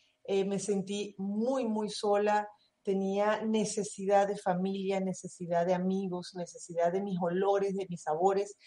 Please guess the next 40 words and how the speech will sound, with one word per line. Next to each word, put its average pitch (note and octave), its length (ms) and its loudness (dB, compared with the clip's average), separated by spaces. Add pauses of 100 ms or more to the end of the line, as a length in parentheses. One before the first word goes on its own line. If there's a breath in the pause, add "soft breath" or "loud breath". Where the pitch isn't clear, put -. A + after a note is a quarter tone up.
(220 soft breath)
de F#3+ 160 2
mi G3 180 6
Ávila B3+ 540 10
hermoso G3 540 0
que G3+ 100 -6
siempre G#3+ 460 -2 (180)
extrañé, G3 760 -4 (600)
eh, F#3 300 2
y G3 100 -2
siempre G3 320 2
extraño F#3 600 2
además, F#3 640 -4 (160)
<laughs> - 220 -20
eh, G3+ 420 4
y A3 140 -6
tomé A3 260 4
la A#3+ 80 6
decisión C4 400 -2
de A#3+ 80 0
regresar G#3 460 0
a G3 60 0
Venezuela. F#3 440 -6 (720)
Mi A3 140 -2
mamá G#3+ 340 6
en B3 100 2
aquel B3+ 240 2
momento A#3+ 400 0
me A#3 100 4
decía G#3+ 360 0 (800)
que F3 100 -8
bueno, F3+ 220 2
pero D3+ 220 -6
que, - 140 -20
que - 160 -20
si, - 160 -18
que - 280 -20
si D3+ 140 -12
yo D3 80 -4
estaba D#3+ 260 12
loca, A3+ 540 6